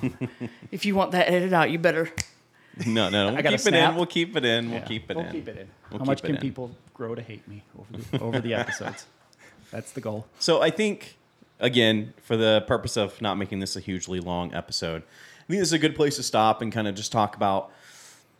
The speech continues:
Speaker 2: honestly, like, eh, you know, with, with purity culture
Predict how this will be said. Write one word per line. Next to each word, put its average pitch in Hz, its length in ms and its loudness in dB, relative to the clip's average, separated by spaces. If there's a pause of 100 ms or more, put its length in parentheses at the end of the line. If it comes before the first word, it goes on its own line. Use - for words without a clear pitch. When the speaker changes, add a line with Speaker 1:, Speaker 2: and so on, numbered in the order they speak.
(240)
Speaker 2:
honestly, 123 500 2
like, 82 440 -4 (160)
eh, 73 160 -2
you 120 180 -2
know, 110 120 6
with, 110 440 0
with 117 280 2
purity 147 260 2
culture 123 600 2